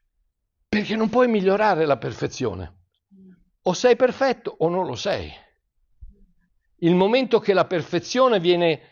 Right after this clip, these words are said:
intaccata, la puoi spaccare in due, la puoi buttarci una, una, una pentola d'inchiostro sopra, que-, oppure puoi farci una macchiolina. Non è più perfetta.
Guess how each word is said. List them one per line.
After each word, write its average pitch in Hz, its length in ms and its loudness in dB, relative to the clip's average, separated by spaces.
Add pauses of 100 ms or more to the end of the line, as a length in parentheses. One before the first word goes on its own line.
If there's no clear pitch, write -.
(600)
intaccata, 175 1200 -2
la 147 160 4
puoi 208 160 0
spaccare 208 560 0
in 208 200 -2
due, 185 260 2
la 120 100 0
puoi 185 520 -2
buttarci 165 580 -2
una, 185 100 0
una, 151 340 -2 (220)
una 151 140 0
pentola 202 480 2
d'inchiostro 180 640 -2
sopra, 170 400 0
que-, 214 300 -2
oppure 294 420 0
puoi 247 180 -2
farci 254 320 -2
una 226 140 -2
macchiolina. 143 680 -4 (1300)
Non 110 180 -4
è 123 60 -4
più 120 140 -10
perfetta. - 600 -8